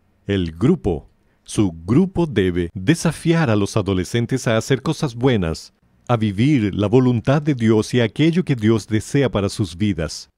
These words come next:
Si ellos pasan por esta etapa siendo asesorados, por usted como maestro, por la iglesia, por sus padres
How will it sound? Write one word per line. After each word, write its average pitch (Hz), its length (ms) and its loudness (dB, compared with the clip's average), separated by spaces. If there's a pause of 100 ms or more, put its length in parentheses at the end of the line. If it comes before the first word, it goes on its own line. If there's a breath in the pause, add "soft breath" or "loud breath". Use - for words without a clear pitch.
(140)
Si 104 340 -2
ellos 143 300 0
pasan 117 420 -2
por 87 180 -2
esta 135 280 -2
etapa 104 360 -4
siendo 113 400 0
asesorados, 92 920 -4 (480)
por 107 200 2
usted 151 480 -2
como 120 280 0
maestro, 95 540 -2
por 104 260 -4
la 98 120 -2
iglesia, 113 520 0
por 135 140 -2
sus - 220 -2
padres 117 600 -6